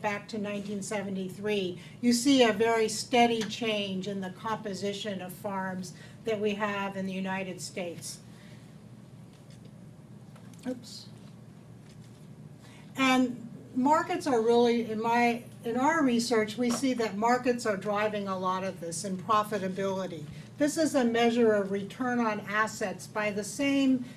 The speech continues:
categories of farm size you saw in the other chart. And you don't even need a legend. They're really in order of the size of the farm. The top is the farms of five million or more in sales,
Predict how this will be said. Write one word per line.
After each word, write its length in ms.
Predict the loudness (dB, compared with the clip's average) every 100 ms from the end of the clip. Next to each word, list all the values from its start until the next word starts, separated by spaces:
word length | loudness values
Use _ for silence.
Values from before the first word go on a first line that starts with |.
| -12
categories 720 | -2 2 2 4 4 4 2 -2
of 120 | -4
farm 380 | 0 2 2 0
size 420 | 0 2 0 -2
you 80 | -4
saw 360 | 0 2 2
in 120 | 0
the 160 | -2 -2
other 220 | -2 -4
chart. 420 | -6 -6 -4 -4 -8 -14 -16 -8
And 400 | -2 2 2 0 -8 -20 -20 -20 -20 -6
you 140 | 0 2
don't 140 | 4
even 180 | 6 6
need 160 | 6
a 60 | 6
legend. 480 | 6 4 2 -6 -6
They're 200 | -4 -2
really 540 | 4 6 6 6 4
in 180 | 0 -2 2
order 540 | 4 6 6 2 0
of 200 | -2 -4
the 80 | -4
size 460 | -6 -4 0 0 -2
of 140 | -6
the 80 | -8
farm. 420 | -8 -6 -4 -6 -12 -16 -20 -10
The 100 | -6
top 500 | -4 0 4 4 4
is 300 | 6 6 6
the 140 | 0 -4
farms 500 | -2 0 0 0 -2
of 120 | -6
five 360 | 0 4 4 2
million 480 | 0 2 4 2 2
or 120 | 0
more 320 | 0 2 2
in 120 | 0
sales, 640 | -2 0 2 4 4 2